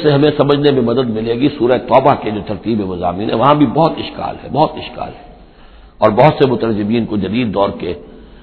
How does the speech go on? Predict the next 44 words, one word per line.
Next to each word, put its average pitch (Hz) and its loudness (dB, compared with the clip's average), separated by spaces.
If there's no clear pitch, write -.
جو 98 0
زیادہ 117 4
محنت 123 0
نہیں 139 2
کر - -2
سکے - -2
ہیں، 123 0
بس - -6
ترجمہ 117 0
مکمل 113 -2
کرنا 117 -2
انہوں 101 -4
نے 107 -4
اپنے 104 -6
پیش 98 -6
نظر 98 -4
رکھ 101 -8
لیا، 120 -2
تفسیر 104 -2
مکمل 101 -6
کرنی 104 -4
ہی 147 4
ہے، 117 0
لہذا 113 6
وہ 110 2
تیزی 127 2
کے - -4
ساتھ 95 -2
وہ 104 -2
دقت 117 2
نظر 123 2
کا 107 -4
ثبوت 120 0
نہ 127 0
دے 107 0
سکے - -6
تو 101 -4
اس - -6
میں 135 2
بڑے 123 4
خلجان 107 0
پیدا 85 -6
کر 82 -12
دیے۔ 71 -14